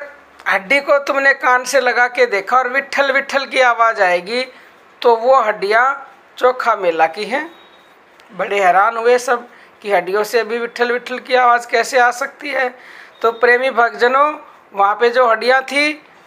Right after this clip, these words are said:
उठा के देखें, जिसमें से आवाज़ नहीं आए उसको दूर रख दें, और दूसरी उठाई उसमें से आवाज़ आई विट्ठल विट्ठल, तो भाई ये हड्डी चोखा मेला की है।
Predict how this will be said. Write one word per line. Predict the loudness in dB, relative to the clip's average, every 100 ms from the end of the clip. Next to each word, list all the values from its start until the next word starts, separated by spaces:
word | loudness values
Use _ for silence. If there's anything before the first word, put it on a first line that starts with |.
| -16
उठा | -4 -2 0
के | 2 2
देखें, | 2 0 0 0 0 -6 _ _ _
जिसमें | -8 -6 -2 0
से | 2
आवाज़ | 2 4 4 2
नहीं | -2 0
आए | 2 2
उसको | -2 -6
दूर | -4 0 0
रख | 0
दें, | 2 2 2 -6 -20 -20 -4
और | -2 -2
दूसरी | -4 -2 0
उठाई | 0 2 0
उसमें | -2 -4 -6
से | 0 2
आवाज़ | 4 2 2
आई | 0 0
विट्ठल | -6 -4 -2 0
विट्ठल, | 0 0 -2 -2 -14 _ -6
तो | -4
भाई | -4
ये | 0 0
हड्डी | 0 -2 -6
चोखा | -4 -4 0 -2
मेला | -2 -6 -6
की | -6 -6
है। | -6 -6